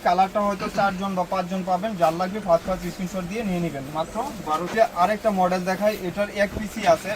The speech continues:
এটার ভিতরে কিন্তু পাউন্স আছে, এটাও আলাদাভাবে ইউজ করতে পারবেন। একদম অরিজিনাল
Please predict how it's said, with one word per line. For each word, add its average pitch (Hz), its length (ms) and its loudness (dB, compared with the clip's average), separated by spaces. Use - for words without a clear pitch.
এটার 175 240 -4
ভিতরে 190 340 -4
কিন্তু 190 160 -6
পাউন্স 190 260 2
আছে, - 200 -2
এটাও 170 220 4
আলাদাভাবে 175 420 2
ইউজ 170 220 -2
করতে 165 260 -2
পারবেন। 151 260 -2
একদম 190 200 2
অরিজিনাল 185 420 2